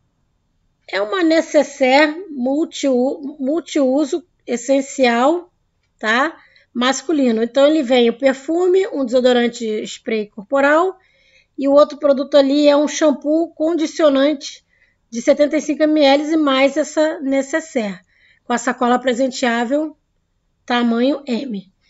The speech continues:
E no outro kit, você só leva sem essa, não, não,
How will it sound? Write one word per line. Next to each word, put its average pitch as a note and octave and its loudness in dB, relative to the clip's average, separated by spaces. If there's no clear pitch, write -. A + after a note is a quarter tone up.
E E4+ 2
no G4+ 4
outro F4 2
kit, F4 0
você E4+ -2
só F4 2
leva E4 4
sem D#4+ 2
essa, D4+ 2
não, D#4 2
não, D#4 -2